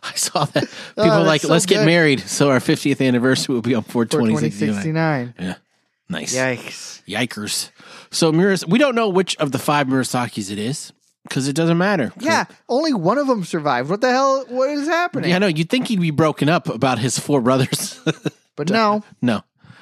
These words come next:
Speaker 1: He, he sees,
Speaker 2: fine.
Speaker 1: he, he starts following Goku and Ader and Snow, and he knows where they're going because he's been to Doctor Frappe's before. But we're getting
Speaker 2: Well, we
Speaker 1: ahead
Speaker 2: don't
Speaker 1: of
Speaker 2: know that
Speaker 1: ourselves.
Speaker 2: yet, yeah.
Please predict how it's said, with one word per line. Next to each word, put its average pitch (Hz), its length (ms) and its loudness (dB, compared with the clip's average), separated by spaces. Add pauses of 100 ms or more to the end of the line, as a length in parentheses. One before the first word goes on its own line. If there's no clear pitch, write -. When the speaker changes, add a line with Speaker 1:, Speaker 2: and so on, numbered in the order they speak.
(300)
Speaker 1:
He, 170 260 2
he 160 300 0
sees, 156 360 2
Speaker 2:
fine. 165 400 -2
Speaker 1:
he, 147 220 -2
he 160 520 2
starts - 440 -2
following 135 580 2
Goku 117 480 -2
and 101 240 -6
Ader 113 360 -6 (320)
and 110 160 -2
Snow, 110 640 0 (320)
and 92 180 -6
he 160 140 4
knows 139 400 4
where 107 180 2
they're 87 180 -4
going 82 360 -4
because - 460 -8
he's 101 240 -6
been 80 340 -6
to - 160 -6
Doctor - 340 -16
Frappe's - 540 -16
before. - 640 -20 (400)
But - 320 -8 (160)
we're 117 220 2
getting 120 180 2
Speaker 2:
Well, 127 60 2
we 123 60 2
Speaker 1:
ahead 113 180 2
Speaker 2:
don't 113 100 2
Speaker 1:
of 110 80 0
Speaker 2:
know 104 60 0
that 101 100 -2
Speaker 1:
ourselves. 107 300 -4
Speaker 2:
yet, - 40 -8
yeah. 110 200 -4